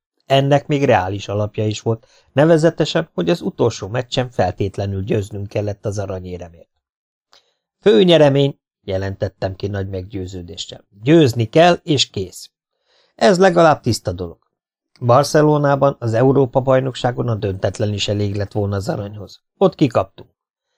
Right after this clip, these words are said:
Világos, mert az a tudat eltartja az embert. Hamis biztonságérzetet kelt. Aztán mire kettőt pislogunk, már el is vesztettük a meccset. Ha feltétlenül győzni kell, ilyesmi nem fordulhat elő.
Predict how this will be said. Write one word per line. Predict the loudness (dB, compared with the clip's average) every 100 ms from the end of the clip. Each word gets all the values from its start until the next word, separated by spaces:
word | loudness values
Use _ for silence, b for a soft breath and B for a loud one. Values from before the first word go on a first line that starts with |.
| _ _ _
Világos, | 2 4 4 2 -2 _
mert | -4 -2
az | 0 2
a | 2
tudat | 2 2 0
eltartja | 0 0 0 -4 -4 -6
az | -4
embert. | -8 -12 -20 _ _ _ _ _ _
Hamis | -4 0 0 0
biztonságérzetet | -2 -2 -2 0 -2 -2 -6 -8 -8 -12 _
kelt. | -20 -20 _ _ _ _
Aztán | -6 0 2
mire | 4 2 2
kettőt | 0 -2 -4 -2
pislogunk, | -2 0 -2 -2 -6 _
már | -2 0
el | 0
is | -6 -6
vesztettük | -10 -8 -10 -10 -10
a | -10
meccset. | -12 -18 -20 -20 _ _ _ _ b b b b -6
Ha |
feltétlenül | 0 2 2 0 0 0 0
győzni | 0 2 2 0
kell, | 2 2 0 _
ilyesmi | -2 -2 -2 -4
nem | -4
fordulhat | -6 -6 -6 -8 -8 -10 -12
elő. | -16 -16